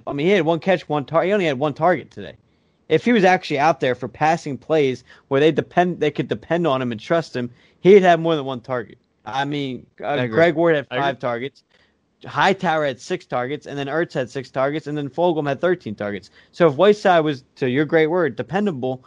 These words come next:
Speaker 1: he would have more than one target. But obviously, in that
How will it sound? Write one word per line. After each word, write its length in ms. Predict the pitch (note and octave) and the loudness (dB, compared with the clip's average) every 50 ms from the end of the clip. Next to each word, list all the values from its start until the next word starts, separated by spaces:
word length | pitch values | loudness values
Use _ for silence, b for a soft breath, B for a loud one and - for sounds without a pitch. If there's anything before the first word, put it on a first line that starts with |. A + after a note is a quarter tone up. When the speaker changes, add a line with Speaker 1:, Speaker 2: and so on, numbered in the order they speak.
| b b b b _ _ | b b b b _ _
Speaker 1:
he 160 | _ C#3+ D#3 | _ 2 4
would 120 | E3 E3 D#3+ | 6 8 8
have 140 | D3+ C#3+ C#3+ | 6 6 4
more 140 | D3 D3+ | 2 0
than 100 | C#3+ C3 | -2 -2
one 160 | B2+ C3+ C3 A2+ | -4 -6 -6 -6
target. 400 | - B2+ A#2+ A#2 A2+ - - _ _ _ _ _ | -4 -4 -4 -4 -6 -10 -18 _ _ _ _ _
But 340 | B2+ A#2 A2+ A2+ A2 - _ _ _ _ _ _ _ _ _ _ _ _ _ | -6 -4 -4 -6 -8 -10 _ _ _ _ _ _ _ _ _ _ _ _ _
obviously, 560 | A2 B2+ C3+ D3 D3 C#3+ - - D#3+ D3+ D3 | -2 0 0 0 0 -2 -4 -2 -2 0 0
in 160 | A#2 C3+ C#3 C3+ | -2 -4 -2 0
that 240 | D3 E3 E3 - | 0 0 0 -2